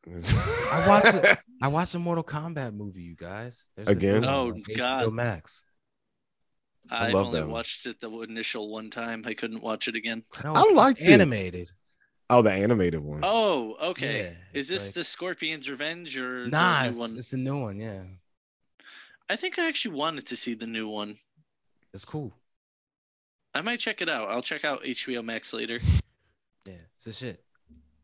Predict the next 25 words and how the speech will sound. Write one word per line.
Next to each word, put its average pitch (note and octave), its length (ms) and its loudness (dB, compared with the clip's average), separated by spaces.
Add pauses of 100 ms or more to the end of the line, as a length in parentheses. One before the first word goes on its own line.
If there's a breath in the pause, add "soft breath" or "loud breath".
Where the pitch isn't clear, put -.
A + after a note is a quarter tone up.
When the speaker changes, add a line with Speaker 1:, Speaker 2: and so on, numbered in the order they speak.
(160)
Speaker 2:
'Cause A#2+ 140 -8
I D3 100 0
thought D#3 200 0
it C#3 60 -4
was B2+ 120 -6
Scorpion's B2 480 -6
Revenge, B2 280 -6
and A2+ 100 -10
I A#2 60 -6
was A2 80 -8
like, G#2 160 -8
"I - 40 -8
already B2 160 -6
saw A#2+ 260 -6
this G#2+ 100 -10
shit." G2+ 160 -12
And G#2 100 -12
I G#2 60 -12
was F#2+ 100 -14
like, F#2 160 -14
"Nah, C3+ 140 -12
this - 140 -18
is A#2+ 100 -14
twenty B2 240 -12
twenty-one." C3+ 500 -8